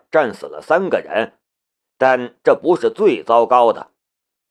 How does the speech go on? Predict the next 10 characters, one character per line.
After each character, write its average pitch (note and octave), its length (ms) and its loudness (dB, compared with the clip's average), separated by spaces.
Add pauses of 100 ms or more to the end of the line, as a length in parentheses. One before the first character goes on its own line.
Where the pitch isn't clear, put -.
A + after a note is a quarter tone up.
(140)
最 C3 300 2
糟 C#3+ 220 4
糕 C3+ 280 2
的 G2 120 -2
是， G2+ 420 -4
向 F3 460 0
导 A2 440 -2
卡 - 280 -8
拉 F#3 200 2
姆 B2+ 500 -4